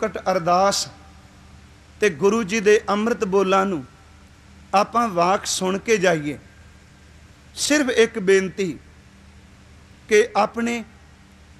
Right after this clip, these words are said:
ਅੰਦਰ ਨੂੰ ਪਰਮਾਤਮ ਦੇਵ ਵਾਲੇ ਪਾਸੇ ਤੋਰਨ ਲਈ ਨਾਮ, ਸਿਮਰਨ ਤੇ ਬਾਣੀ ਨਾਲ ਜੋੜਨ ਦਾ ਯਤਨ ਕਰੀਏ। ਸਭ ਤੋਂ ਵੱਡੀ ਕਿਰਪਾ ਅਕਾਲ ਪੁਰਖ ਵਾਹਿਗੁਰੂ ਜੀ,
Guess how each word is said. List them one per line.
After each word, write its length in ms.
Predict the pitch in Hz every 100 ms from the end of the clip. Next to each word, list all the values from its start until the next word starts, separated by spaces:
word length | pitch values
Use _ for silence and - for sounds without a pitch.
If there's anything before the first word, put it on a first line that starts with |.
| - 220
ਅੰਦਰ 280 | 220 226
ਨੂੰ 300 | 220 214 151 147 - - - - - - -
ਪਰਮਾਤਮ 600 | 208 208 202 208 - 226
ਦੇਵ 280 | 175 208 208
ਵਾਲੇ 260 | 208 208 202
ਪਾਸੇ 460 | - 202 - 208
ਤੋਰਨ 440 | - 202 190 196 196
ਲਈ 180 | 185 151 - - - - - - -
ਨਾਮ, 480 | 156 190 202 214 208 - - - - - -
ਸਿਮਰਨ 680 | - - 214 214 220 214 175 - - - - -
ਤੇ 80 | 202
ਬਾਣੀ 420 | 165 185 196 220
ਨਾਲ 200 | 220 220
ਜੋੜਨ 400 | 156 185 185 196
ਦਾ 120 | 196
ਯਤਨ 380 | 190 165 175 208
ਕਰੀਏ। 420 | 202 202 185 208 202 - - - - -
ਸਭ 500 | - - - 254 269
ਤੋਂ 240 | 214 247 214
ਵੱਡੀ 380 | 180 175 190 220
ਕਿਰਪਾ 560 | - 196 - 202 208 190
ਅਕਾਲ 380 | 185 190 202 208
ਪੁਰਖ 340 | - 196 -
ਵਾਹਿਗੁਰੂ 440 | 180 190 196 196 196
ਜੀ, 260 | 175 175